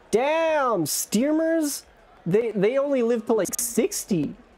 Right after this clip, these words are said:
Damn, Ancestry dot com. Bringing out the facts. <clears throat> The latest one to die? Nineteen oh nine is when they were born.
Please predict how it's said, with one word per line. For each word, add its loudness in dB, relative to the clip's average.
Damn, 0
Ancestry -2
dot 0
com. -2
Bringing 2
out -4
the -16
facts. -2
<clears throat> -2
The 2
latest 2
one 0
to 0
die? 0
Nineteen 2
oh 2
nine 0
is 0
when 0
they 2
were 0
born. -2